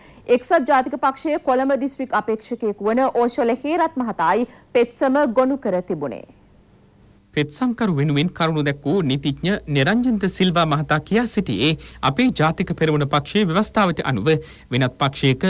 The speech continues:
Speaker 2: සමාජිකත්වයේ දරන අයෙකුට අපේ ජාතික පෙරමුණ පක්ෂයේ සමාජිකත්වයේ ලබාගත නොහැකි බවයි. අපේ ජාතික පෙරමුණ පක්ෂයේ නම සමගි ජන බලවේගයේ වශයෙන් වෙනස් කර එහි සභාපති ලෙස සජිත් ප්‍රේමදාස හා මහලේකම් ලෙස රංජිත් මත්තුම බණ්ඩාර යන පිළිගනිමින්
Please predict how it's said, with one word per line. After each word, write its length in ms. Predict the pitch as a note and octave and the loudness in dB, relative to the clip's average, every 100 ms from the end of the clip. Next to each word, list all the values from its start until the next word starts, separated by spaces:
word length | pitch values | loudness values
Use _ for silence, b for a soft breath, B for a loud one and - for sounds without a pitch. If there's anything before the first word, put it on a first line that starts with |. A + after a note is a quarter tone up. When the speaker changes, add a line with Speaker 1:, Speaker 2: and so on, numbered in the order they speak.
| - | -2
Speaker 2:
සමාජිකත්වයේ 800 | - F3 G3+ B3+ F#3 G3 - E3 | 0 2 4 2 0 -2 0 0
දරන 220 | D3 C#3+ | 0 0
අයෙකුට 380 | - D#3 C#3 G2 D#3 D#3 B B - | -2 -4 -4 0 0 -2 B B -4
අපේ 260 | D3 A#3 G3+ | 0 2 2
ජාතික 400 | D#3 F3 - G3 | 2 -2 -2 -4
පෙරමුණ 300 | F#3 E3+ D3+ | 0 0 0
පක්ෂයේ 480 | C#3+ C#3+ - F#3+ E3 | 0 -2 0 0 0
සමාජිකත්වයේ 800 | - D#3+ D#3+ C#3+ - D#3 F3+ G3+ | 0 2 2 0 0 0 2 2
ලබාගත 400 | D#3 D#3+ D#3+ F3+ | 2 0 0 0
නොහැකි 360 | G3+ F#3 C3 C3+ | 2 2 0 0
බවයි. 260 | C3+ G2+ - B - | 2 0 -2 B -6
අපේ 280 | A2+ B2+ A#2 | -2 0 2
ජාතික 420 | C3 C3+ C3+ B2+ | 2 2 0 -2
පෙරමුණ 300 | C3 B2+ B2+ | -2 0 0
පක්ෂයේ 420 | C#3 C3+ C#3+ A2+ | -2 -2 0 2
නම 180 | A2+ B2 D3+ | 2 2 0
සමගි 480 | - - F3 G3+ E3+ | 0 2 4 4 0
ජන 220 | D3+ D#3 | 0 0
බලවේගයේ 480 | D#3 D#3 D3+ C#3+ C#3 | 0 0 0 0 0
වශයෙන් 320 | C#3 E3 D3 | 0 0 0
වෙනස් 220 | B2+ F3+ - | 0 0 -2
කර 200 | - D3 D3 B B | 0 0 0 B B
එහි 200 | C#3+ C#3 | 0 2
සභාපති 560 | - D3+ D3+ D3 C#3 C#3+ | 2 0 0 0 0 0
ලෙස 160 | - F#3+ - | 2 0 0
සජිත් 340 | - D#3 C#3+ | 0 0 0
ප්‍රේමදාස 480 | - A#3+ G3+ F#3+ F3 | 2 2 2 0 -2
හා 260 | A#2 G2+ D3 C#3+ B - | 0 2 2 -2 B -4
මහලේකම් 580 | A2 C#3+ C#3 C#3 C3+ C3 | 0 2 2 2 2 2
ලෙස 120 | - F#3 | 0 0
රංජිත් 480 | C#3 C#3 E3 F3+ | 2 2 0 0
මත්තුම 420 | A#2+ A#2+ D#3 C4 B3+ | 0 2 2 2 4
බණ්ඩාර 400 | G3+ F3 E3+ D#3+ | 4 2 2 2
යන 120 | D3+ D3 | 0 0
පිළිගනිමින් 600 | F3 F#3 D#3+ G2+ D3 | -2 0 -2 0 0